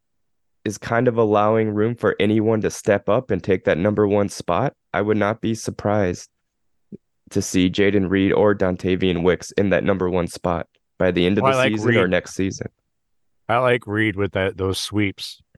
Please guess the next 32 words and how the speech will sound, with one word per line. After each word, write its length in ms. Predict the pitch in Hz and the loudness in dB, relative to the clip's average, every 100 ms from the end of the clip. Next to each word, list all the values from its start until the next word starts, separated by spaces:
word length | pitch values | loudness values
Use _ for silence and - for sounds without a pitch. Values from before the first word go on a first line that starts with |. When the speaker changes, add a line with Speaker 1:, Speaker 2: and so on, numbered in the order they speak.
| _ _ | _ _
Speaker 2:
Uh, 280 | 107 92 90 82 | -4 -2 -2 0
Speaker 1:
He's 160 | 127 | 0
Speaker 2:
those, 160 | 156 107 | 2 2
Speaker 1:
fast 480 | 107 107 151 - - | 2 2 0 -2 0
and 100 | 131 | 2
he 60 | |
seems 220 | 113 156 110 | 2 2 2
Speaker 2:
that 60 | |
Speaker 1:
to 40 | 123 | 2
have 80 | 120 | 2
good 100 | 123 | 2
Speaker 2:
was 120 | 110 | 2
Speaker 1:
vision. 280 | 101 120 95 | 2 2 0
Speaker 2:
nice. 160 | 90 95 _ _ _ _ _ _ | -6 -10 _ _ _ _ _ _
Speaker 1:
He 80 | 139 | 2
has 60 | 175 | 2
Speaker 2:
Hey, 40 | |
did 60 | 233 | 2
Speaker 1:
good 100 | 175 147 | 0 2
Speaker 2:
you 120 | 120 | 2
see 80 | 330 | 4
Speaker 1:
vision. 80 | 104 | 4
Speaker 2:
the, 220 | 139 104 _ _ _ - | 2 0 _ _ _ -6
the 120 | - 123 | 0 0
blocks 800 | 113 95 95 123 165 - - - _ _ | 0 -2 2 2 2 -10 -18 -20 _ _
that 200 | 131 123 | 0 2
Watson 500 | 101 87 120 - 165 | 2 0 0 0 0
was 180 | 170 170 | 0 0
putting 260 | 165 196 180 | 0 0 0
out 200 | 190 185 | -2 -2
on 120 | 190 | -2
those? 300 | 190 196 - | 0 -2 -6